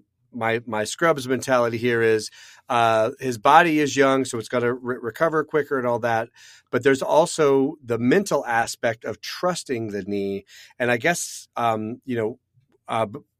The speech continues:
my, my thought is I wor-, I seem to be worried less about how physically how he recovers and more about mentally trusting it at such a young age.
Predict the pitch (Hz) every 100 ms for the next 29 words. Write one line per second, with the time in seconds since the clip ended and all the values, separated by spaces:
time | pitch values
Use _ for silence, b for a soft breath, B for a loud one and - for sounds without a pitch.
0 | _ _ _ 127 139 147 147 120 127 135
1 | 147 151 127 120 113 110 B B B -
2 | 135 147 147 175 123 131 - 240 254 190
3 | 151 135 131 123 127 127 123 120 120 -
4 | - - 196 208 170 143 117 113 107 117
5 | 104 101 120 110 104 107 110 123 117 120
6 | 123 117 127 123 113 - 127 120 123 110
7 | 113 120 B B 123 117 175 - 147 131
8 | 123 117 113 110